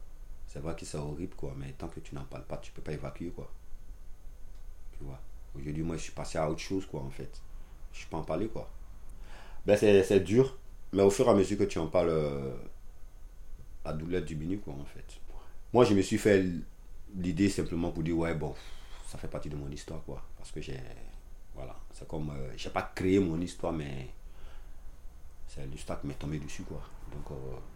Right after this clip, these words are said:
j'ai accepté, je suis sorti, euh, vivant, je suis là aujourd'hui, je parle avec toi. Donc, du coup, ça me fait plaisir vraiment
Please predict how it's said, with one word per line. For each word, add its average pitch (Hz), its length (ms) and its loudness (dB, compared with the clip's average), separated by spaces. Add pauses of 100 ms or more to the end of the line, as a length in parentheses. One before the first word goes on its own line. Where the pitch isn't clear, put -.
j'ai - 80 -10
accepté, - 560 -4
je - 60 -10
suis - 140 -8
sorti, 76 320 -6
euh, 71 400 -4 (100)
vivant, 82 420 -2
je 78 80 -4
suis - 160 -6
là 80 100 2
aujourd'hui, 76 320 -4
je 71 100 -6
parle 71 220 -6
avec 69 200 -6
toi. 78 240 -4 (600)
Donc, 73 140 -6
du 71 100 -10
coup, - 120 -10
ça 73 100 -8
me 69 60 -6
fait 92 120 -2
plaisir 82 460 2
vraiment 82 360 -2